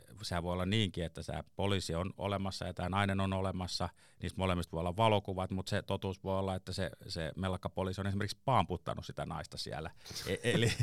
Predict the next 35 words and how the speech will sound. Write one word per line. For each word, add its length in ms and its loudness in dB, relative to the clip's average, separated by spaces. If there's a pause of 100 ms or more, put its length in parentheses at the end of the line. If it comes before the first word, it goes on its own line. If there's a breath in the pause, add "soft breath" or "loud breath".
<laughs> 180 0
eli 140 8
se 100 8
tilanne 520 10
on 100 4
selkeästi, 560 0
niinku, 240 -4
keinotekoinen. 920 0 (640 loud breath)
Ni-, 160 0
niin 160 6
mihin 320 4
tää 200 4
niinku 280 2 (100)
oikeesti 540 0
johtaa? 480 0
Et 120 -4
jo-, 160 2
jos 180 2
en 80 4
mä 120 8
enää 180 4
voi 120 2
luottaa 420 4
siihen, 320 2
mitä 260 0
mä 180 2
näen, 300 2 (300)
näen 340 2
tota, 340 -4
niin 160 -6 (380)
kuvissa, 600 2 (440 soft breath)
jos 120 4
en 100 6
mä 160 4 (100)
voi 220 4